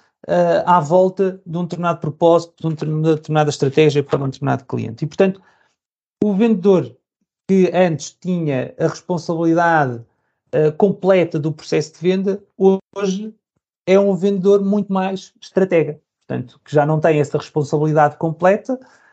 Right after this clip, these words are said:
eh, ou pelo menos a responsabilidade só assente em si, portanto ele passa a ter que ter competências, a ter que ter competências de, de, de facto de liderança e de, e, e de estratégia. Este é o primeiro passo. O outro,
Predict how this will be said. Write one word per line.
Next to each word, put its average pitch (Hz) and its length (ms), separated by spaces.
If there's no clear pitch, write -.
eh, 156 420
ou 156 180
pelo 160 140
menos 156 300
a 147 60
responsabilidade 151 760
só 156 320
assente 151 380
em 180 80
si, 208 400
portanto 185 340
ele 185 140
passa 175 340
a 170 60
ter 180 100
que - 140
ter 170 240
competências, 196 560
a 143 80
ter 170 140
que 170 80
ter 170 80
competências 165 520
de, 151 240
de, 156 160
de - 80
facto 165 240
de 160 80
liderança 180 720
e 170 140
de, 156 400
e, 165 80
e 160 200
de 156 80
estratégia. 110 560
Este 170 140
é - 20
o 156 60
primeiro 170 240
passo. - 420
O 175 40
outro, 247 460